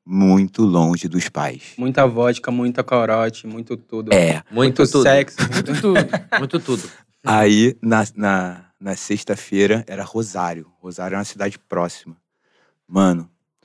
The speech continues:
Speaker 1: vou passar essa bola aqui pro, pro Rio pra contar de Rosário. <coughs> Aí eu entro naquela parte do bar.
Speaker 3: Então tá bom. <laughs> Não, aí a gente, tipo assim, cê, cê, cê também mexe com evento há muito tempo, cê sabe como é que é esse bagulho. O cara pegou meio que de última hora, saca? Tipo,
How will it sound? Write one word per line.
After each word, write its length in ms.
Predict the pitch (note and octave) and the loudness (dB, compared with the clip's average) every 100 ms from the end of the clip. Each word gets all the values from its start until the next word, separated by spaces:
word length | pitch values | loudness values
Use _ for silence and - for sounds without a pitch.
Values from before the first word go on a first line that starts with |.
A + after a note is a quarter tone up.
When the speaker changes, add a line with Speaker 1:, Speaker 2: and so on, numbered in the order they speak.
| _ _ _ _ - | _ _ _ _ -6
Speaker 1:
vou 120 | G2+ | -4
passar 240 | G2+ G2 | -4 -6
essa 140 | F#2+ - | -2 -2
bola 180 | F#2 F2 | -2 -6
aqui 160 | - | -8
pro, 260 | - F2+ E2+ | -4 -4 -6
pro 160 | - F2+ | -10 -4
Rio 220 | F#2 F2 | -2 -2
pra 120 | - | -4
contar 240 | F2+ F2 F2 | -6 -6 -4
de 80 | E2+ | 0
Rosário. 520 | E2+ E2+ F2 F#2 F#2 | 0 2 2 0 -2
<coughs> 20 | |
Aí 160 | F2+ F#2 | 0 2
eu 120 | F#2+ | 2
entro 200 | G2 - | 0 -4
naquela 300 | G#2 A#2 A2 | -4 0 0
parte 280 | G2+ F#2+ - | 0 -6 -6
do 80 | E2+ | -8
bar. 340 | D#2 D2+ - _ _ | -6 -6 -10 _ _
Speaker 3:
Então 140 | - B2+ | -12 -6
tá 120 | A2+ | -6
bom. 140 | F2+ E2 | -6 -6
<laughs> 1200 | - A#2+ C3 C3+ C3+ - C3 - - - C3 - | 0 2 4 2 0 2 2 0 -6 -4 -2 2
Não, 160 | C3+ | 2
aí 180 | A#2+ A#2+ | 4 4
a 80 | B2 | 2
gente, 360 | A#2+ B2+ - B2+ | 0 -4 -8 -8
tipo 160 | B2+ | -6
assim, 420 | D3 C3+ C3 G#2 F#2 - - | -6 -6 -8 -8 -14 -20 -6
cê, 200 | B2 A#2 | -2 -2
cê, 200 | - A#2 | -4 -14
cê 180 | _ G#2 | _ -10
também 240 | A2+ A#2 | -6 -2
mexe 240 | A#2 A2 - | -2 -2 0
com 80 | |
evento 420 | A#2+ G2 G#2 A2+ A2 | 0 2 -2 -2 -4
há 20 | |
muito 140 | A2+ | -6
tempo, 160 | G#2 G2+ | -4 -6
cê 100 | - | -6
sabe 200 | A#2 G#2 | -10 -10
como 100 | A#2+ | -12
é 60 | A#2+ | -8
que 80 | |
é 60 | B2+ | -8
esse 100 | - | -6
bagulho. 380 | C#3+ B2+ G#2 F#2 _ _ _ _ _ | -6 0 0 -2 _ _ _ _ _
O 20 | - | 0
cara 180 | B2+ | 2
pegou 380 | C3 D3+ B2+ C#3 | 4 2 4 2
meio 180 | C#3 C#3+ | 4 2
que 120 | - | -2
de 80 | C#3 | -12
última 320 | - B2 C#3 | -12 -4 2
hora, 400 | E3 C3 C3+ G#2 | 6 6 6 2
saca? 340 | - G2+ G#2+ - | -4 -10 -10 -16
Tipo, 240 | _ | _